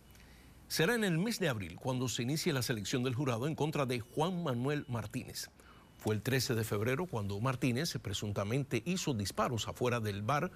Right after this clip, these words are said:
ubicado en la calle Yacaman, causando la muerte de tres personas. Las imágenes de lo ocurrido se difundieron en redes sociales.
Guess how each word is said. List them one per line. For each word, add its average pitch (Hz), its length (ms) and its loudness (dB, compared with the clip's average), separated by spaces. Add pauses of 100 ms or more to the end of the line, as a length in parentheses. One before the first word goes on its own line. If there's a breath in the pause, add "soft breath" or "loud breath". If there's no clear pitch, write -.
(220 loud breath)
ubicado 151 400 4
en 196 60 0
la 127 100 -2
calle 104 260 -2
Yacaman, 131 480 0 (300 loud breath)
causando 185 500 4
la 127 80 2
muerte 147 380 0
de 107 100 -2
tres 104 240 -4
personas. - 540 -8 (600 loud breath)
Las 180 160 4
imágenes 208 400 2
de 180 120 2
lo 165 60 2
ocurrido 226 440 -2
se - 160 0
difundieron 185 640 0
en 110 60 -4
redes 123 240 -2
sociales. 135 500 -2